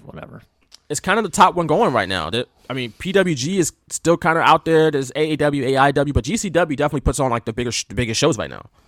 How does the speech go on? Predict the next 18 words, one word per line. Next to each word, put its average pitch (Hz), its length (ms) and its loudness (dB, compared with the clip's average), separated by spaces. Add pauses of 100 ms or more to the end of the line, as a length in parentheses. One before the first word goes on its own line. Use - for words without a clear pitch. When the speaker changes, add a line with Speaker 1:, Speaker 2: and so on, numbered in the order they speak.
Speaker 1:
Hmm. 90 140 -16 (160)
Speaker 2:
as - 60 -16
far 131 140 0
as 113 80 -4
from 139 140 -6
an 113 60 -6
independent 127 440 -4
standpoint. 95 460 -10 (840)
But 117 140 -12
you 123 60 -12
gotta 160 140 0
have 135 120 -2
a 101 60 -18
fire 151 260 2
extinguisher, 110 440 -8
bro. 117 220 -4
Come 190 200 -10
on. 98 160 -12